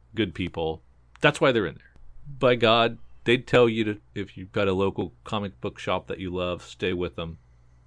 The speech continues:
'cause every, everybody needs to support their local comic shops. But if you're looking, check them out. You can check them out in, in the show notes. There's plenty of ways to get a hold of them. Either get on their list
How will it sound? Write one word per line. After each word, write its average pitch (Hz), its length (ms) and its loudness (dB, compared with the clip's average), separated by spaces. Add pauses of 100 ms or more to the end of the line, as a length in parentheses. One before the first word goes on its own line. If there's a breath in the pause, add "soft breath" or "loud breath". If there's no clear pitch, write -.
'cause 85 200 -8
every, 90 220 -2 (280)
everybody 90 540 -2 (220)
needs 107 260 -8
to 101 100 -6
support - 340 -8
their 87 100 -10
local 82 260 -10
comic 78 280 -8
shops. - 360 -12 (520 loud breath)
But 117 260 2
if 107 140 -6
you're 110 100 0
looking, 107 380 -2 (260)
check - 280 -2
them 87 180 -6
out. 71 200 -8 (120)
You 92 100 -12
can 90 140 -12
check - 260 -6
them 85 160 -6
out 80 140 -6
in, 76 240 -10
in 85 160 -12
the 80 80 -12
show 82 240 -8
notes. 78 260 -10
There's 78 140 -12
plenty 90 320 -8
of 82 60 -10
ways 78 220 -8
to - 100 -16
get 80 100 -10
a 76 60 -8
hold 78 180 -8
of 78 80 -10
them. 80 140 -10
Either 80 180 -10
get 95 160 -4
on 90 120 -4
their 87 140 -4
list 90 520 -4